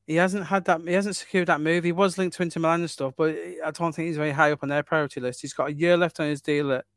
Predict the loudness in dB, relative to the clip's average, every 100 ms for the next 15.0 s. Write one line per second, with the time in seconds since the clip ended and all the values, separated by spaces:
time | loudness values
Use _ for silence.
0 | -8 -6 -4 -6 -8 _ -20 -20 -14 -8
1 | -6 -2 0 0 -2 0 0 0 -6 _
2 | _ _ _ _ _ -2 0 0 -4 _
3 | -4 -2 -4 -8 _ -4 -2 2 2 2
4 | 0 0 -2 -4 0 0 0 -2 -2 -2
5 | 0 0 0 0 2 0 -4 _ _ _
6 | _ -8 -6 2 4 6 4 -2 -16 -8
7 | -8 -8 -18 -20 -6 -2 -2 -4 -10 -2
8 | 2 2 2 2 4 4 4 2 2 2
9 | 4 2 0 0 2 2 2 2 2 2
10 | 2 4 6 6 4 0 0 0 0 0
11 | -4 -2 2 2 2 0 -2 -2 -4 -4
12 | 0 0 0 -2 0 0 -2 -18 _ _
13 | _ _ -20 -20 _ -2 -2 4 4 4
14 | 0 0 -2 -4 -2 -4 -2 -2 -2 -4